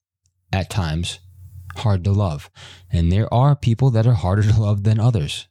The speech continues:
for sure. But again, as mentioned in this podcast today, in the psychology of it all, you can see why that happens. These people don't really even know, and sometimes it's your loved ones. They don't really know what they're doing because they can't see it. They're blinded.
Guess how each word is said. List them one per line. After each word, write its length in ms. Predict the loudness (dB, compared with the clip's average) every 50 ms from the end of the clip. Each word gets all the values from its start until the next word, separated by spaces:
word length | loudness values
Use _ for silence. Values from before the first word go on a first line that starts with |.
| _ _ -10
for 200 | -6 -4 -2 -2
sure. 460 | -2 -2 0 0 0 0 -2 -6 -12 _ _ _ _ _ _ _ _ _ _ _ _ -20 -12 -6
But 100 | -2 0
again, 320 | 0 2 2 2 2 0 0
as 260 | 0 0 0 0 0
mentioned 340 | 0 0 2 0 2 2 2
in 100 | 4 4
this 120 | 2 0
podcast 500 | 0 -2 -2 -2 -2 -2 0 -2 -2 0
today, 420 | 0 0 0 2 2 2 0 -2 -4 _ -16 -20 -20 -20 -10 -2
in 40 | 0
the 60 | 0 0
psychology 640 | 2 0 -2 -2 -4 -4 -2 0 0 0 2 0 0
of 120 | 0 0
it 60 | 0
all, 340 | 0 0 0 -2 -4 -6 _ _ _ _ _ _ _ _ -20 -20 -20 -8 -4 -2
you 80 | 0
can 100 | 0 0
see 280 | 0 0 0 0 2 2
why 180 | 2 2 0 0
that 140 | 0 0
happens. 600 | 0 0 0 0 0 0 -2 -6 -8 -10 -12 -14 -16 -20 -20 -20 -8 -2
These 140 | -2 -2 0
people 260 | 0 -2 0 0 0
don't 200 | 2 2 0 2
really 200 | 0 0 0 0
even 260 | 0 0 0 0 0
know, 320 | 0 0 0 0 -2 -4 -6 -10 _ _ -6
and 80 | -4 -2
sometimes 380 | 0 -2 0 0 2 2 2 2
it's 180 | 2 0 -2
your 80 | -2 0
loved 220 | 0 0 0 0
ones. 340 | 0 0 -2 -4 -8 -12 -16 -20 _ -20 -20 -12 -4
They 100 | 0 2
don't 160 | 2 2 2 2
really 220 | 2 2 2 2
know 240 | 2 2 2 4 4
what 180 | 2 2 0
they're 100 | 0 -2
doing 420 | 0 2 0 0 0 -4 -8 -12 -16 _ _ _ _ _ _ _ _ _ _ _ _ -18 -14 -4 -4
because 260 | -2 0 0 0 0
they 100 | 0 -2
can't 240 | -2 -2 -2 -2 -2
see 200 | -2 0 0 0
it. 80 | 0
They're 80 | -2 -2
blinded. 560 | 0 2 2 2 2 0 -2 -6 -12 -16 -20